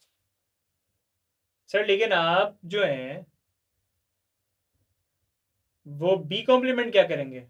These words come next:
बेटा बी कॉम्प्लीमेंट का मतलब ये है कि मैं ये हिस्सा क्लियर कर दूंगा। लेकिन अब, अब ना तो यूनियन है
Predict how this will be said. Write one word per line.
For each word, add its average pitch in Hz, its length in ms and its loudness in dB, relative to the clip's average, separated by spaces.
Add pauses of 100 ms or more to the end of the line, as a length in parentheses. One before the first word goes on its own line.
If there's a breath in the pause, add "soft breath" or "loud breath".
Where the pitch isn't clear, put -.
(280)
बेटा 147 240 2
बी 170 160 -4
कॉम्प्लीमेंट 170 440 -2
का 175 100 2
मतलब 165 280 -2
ये 170 100 -2
है 180 60 -2
कि 180 100 -2
मैं 170 120 -4
ये 147 160 -4
हिस्सा 151 240 -6
क्लियर 165 240 -4
कर 160 140 -6
दूंगा। 147 300 -14 (3250)
लेकिन 196 260 0
अब, 233 380 4 (340)
अब 208 300 6
ना 180 280 8
तो 269 140 2
यूनियन 247 480 8
है 262 240 10